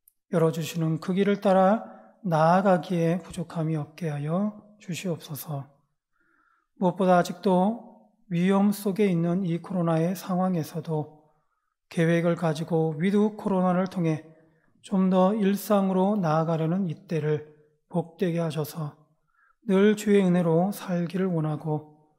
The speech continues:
주의 복음을 나타내기를 원하는 주의 자녀들에게 하늘의 복과 은혜로 풍성케 하심으로, 주의 자녀된 삶을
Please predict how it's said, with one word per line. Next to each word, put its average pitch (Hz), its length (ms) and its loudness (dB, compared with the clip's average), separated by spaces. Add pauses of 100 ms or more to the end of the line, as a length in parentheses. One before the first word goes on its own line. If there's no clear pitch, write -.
(180)
주의 160 360 -2
복음을 160 520 0
나타내기를 185 600 0
원하는 185 560 2 (400)
주의 160 520 -2
자녀들에게 156 800 -4 (640)
하늘의 156 500 -4
복과 196 400 -2
은혜로 190 460 2
풍성케 190 640 -4
하심으로, 156 920 -4 (440)
주의 151 500 -6
자녀된 190 480 0
삶을 185 600 -2